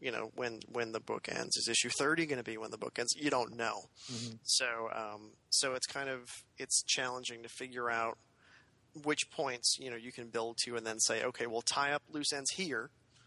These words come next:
Speaker 1: just in case, you know, the bottom falls out and we have to wrap everything up. Then we don't have to rush." So it's, it's, it's kind of parceling out, um,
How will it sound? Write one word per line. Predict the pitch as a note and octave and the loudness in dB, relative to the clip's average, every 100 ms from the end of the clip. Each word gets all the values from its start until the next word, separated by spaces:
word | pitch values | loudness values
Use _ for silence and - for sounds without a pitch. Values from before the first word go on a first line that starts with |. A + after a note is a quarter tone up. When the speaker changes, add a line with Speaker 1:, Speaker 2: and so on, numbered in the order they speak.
| - - - | -20 -14 -2
Speaker 1:
just | D3 C#3+ C#3 | 2 2 0
in | B2+ | -4
case, | D#3+ C#3 A#2+ - - - _ _ _ _ - | -4 -2 0 2 2 0 _ _ _ _ -14
you | D3+ | -10
know, | A2+ A2 B2 _ - | -6 -8 -10 _ -4
the | |
bottom | C3+ A#2+ A#2+ A#2+ | 2 4 2 0
falls | A#2 A#2 A#2 | -2 0 2
out | A2+ | 0
and | A#2+ | 0
we | A2+ | -2
have | C3+ D3+ - | 0 0 0
to | B2 | 0
wrap | A2 A2 A2+ | 0 0 -2
everything | A#2+ A#2 A2+ A2 | -4 -6 -4 -4
up. | G#2+ | -2
Then | A#2+ A#2+ | -2 0
we | A#2+ | 0
don't | A#2 | -2
have | A2 | -2
to | G#2 | -2
rush." | G#2 A2 - - - - - - - - | 0 0 2 0 -2 -14 -18 -14 -14 -4
So | - - B2+ G#2+ G#2+ A#2 | 2 4 4 2 -2 -4
it's, | A2+ - - - - - - | -2 2 4 2 0 -6 -6
it's, | C3+ - - | -4 4 4
it's | D#3 - | 4 0
kind | - D3+ | 0 -2
of | - | 0
parceling | D3 C#3+ C#3+ C3+ B2 | 0 2 0 -2 -2
out, | B2 C#3+ - _ _ _ - | -2 -2 -8 _ _ _ -4
um, | B2 A#2+ A#2 A2+ | -2 0 -2 -6